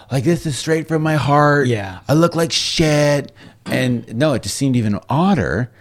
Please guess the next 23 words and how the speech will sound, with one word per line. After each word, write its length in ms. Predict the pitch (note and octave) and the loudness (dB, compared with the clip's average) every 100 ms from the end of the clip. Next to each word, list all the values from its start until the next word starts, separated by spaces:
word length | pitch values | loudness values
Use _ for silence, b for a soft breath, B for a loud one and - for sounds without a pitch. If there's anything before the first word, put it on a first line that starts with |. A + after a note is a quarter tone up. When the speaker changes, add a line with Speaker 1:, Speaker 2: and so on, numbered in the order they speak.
| - | -10
Speaker 2:
Yeah. 200 | D#3+ G2 | -8 -2
Speaker 1:
And 140 | B2+ | 0
then 80 | E3 | 0
she, 160 | E3+ D#3 | 0 -2
like, 120 | B2+ | -2
lawyered 380 | A2 B2+ D3+ C3 | 0 0 0 2
up 180 | C#3+ D3 | 2 0
and 100 | A#2 | -4
she's 120 | G2+ | -2
doing 180 | B2 A2 | 0 0
press 240 | C3 C#3+ | 0 -2
conferences. 320 | D#3+ D#3 D3+ | -2 -2 -2
It's 140 | D#3+ - | -4 -2
like, 200 | A#2+ - b b - | -2 -4 b b -8
dude, 180 | G#2 F2+ | -4 -2
honey, 420 | G#2+ G2 C2+ D#2 b b b - | -4 -4 -8 -12 b b b -4
like, 320 | F#2+ F2 - _ _ B2+ | -2 -2 -6 _ _ -16
just 520 | - B2+ A2+ - - | -2 -2 -2 -8 -8
disappear 680 | G#2 G#2+ A2+ F#2+ F2 A1 - - D5+ B4 | -6 -4 -6 -6 -6 -6 -6 -6 -6 -8
Speaker 2:
<laughs> 340 | - - F#3 | -10 -8 -4
Speaker 1:
for 120 | G3 | -2
a 60 | E3+ | 0
month. 500 | E3 A#1 A1 - | -2 -6 -10 -16